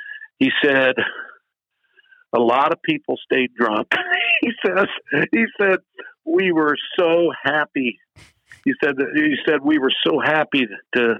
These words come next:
the war was over. We'd grown up in the Depression, had to go to the war." He said, "There was a lot of parties." He said, "Every weekend somebody was coming home. So a lot of people drank too much,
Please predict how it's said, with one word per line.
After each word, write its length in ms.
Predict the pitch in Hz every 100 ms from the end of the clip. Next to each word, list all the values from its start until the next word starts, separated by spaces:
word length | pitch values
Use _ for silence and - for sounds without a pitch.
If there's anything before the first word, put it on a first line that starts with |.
| -
the 60 | 107
war 380 | 117 147 165
was 200 | 165 131 135
over. 420 | 139 139 139 - _ _ _ -
We'd 180 | - -
grown 380 | - 147 170 180
up 80 | 170
in 80 | 160
the 100 | 151
Depression, 600 | 147 - 131 123 117 135 -
had 160 | 151 156
to 40 | 160
go 120 | 147
to 80 | 147
the 100 | 131
war." 400 | 110 107 120 110 113
He 80 | - -
said, 220 | 135 131 - _ - - -
"There 120 | 135
was 120 | 135 135
a 40 |
lot 260 | 139 151 165
of 60 | -
parties." 540 | - 202 214 165 120 _
He 100 | 127 - 151
said, 120 | 117 147
"Every 200 | 156 170
weekend 400 | 160 165 - 151 147
somebody 360 | 151 135 151 156
was 140 | 156 -
coming 240 | 160 151 143
home. 220 | 147 131 -
So 60 | 127
a 140 | 117 139
lot 240 | 139 165
of 80 | -
people 260 | 202 185 175
drank 240 | 170 185 175
too 100 | - 127
much, 160 | 127